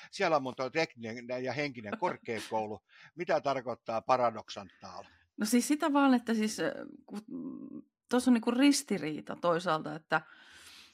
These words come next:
Speaker 2: että siis kaikki, mitä, mikään ei ole vapaata valintaa, ja sit kuitenkin me luodaan. Niin miten sä selität sen?
Speaker 1: No siinä ei tavallaan ristiriita, jos ymmärtää sen niin, että energia ei ole koskaan sama.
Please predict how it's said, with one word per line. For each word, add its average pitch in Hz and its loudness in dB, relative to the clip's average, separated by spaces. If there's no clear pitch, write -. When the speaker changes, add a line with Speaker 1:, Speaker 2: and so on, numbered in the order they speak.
Speaker 2:
että 165 -6
siis 170 -6
kaikki, 247 4
mitä, 233 6
mikään 214 6
ei 127 0
ole 233 2
vapaata 196 0
valintaa, 170 2
ja 165 -4
sit 175 -6
kuitenkin 160 0
me 143 2
luodaan. 117 -2
Niin 165 -2
miten 240 2
sä 214 -2
selität 170 -4
sen? 131 -8
Speaker 1:
No 160 -8
siinä 220 -2
ei 220 0
tavallaan 220 2
ristiriita, 160 -6
jos 151 -4
ymmärtää 180 -4
sen 165 -6
niin, 160 -4
että - -8
energia 151 -2
ei 156 2
ole 156 -4
koskaan 135 -4
sama. 107 -8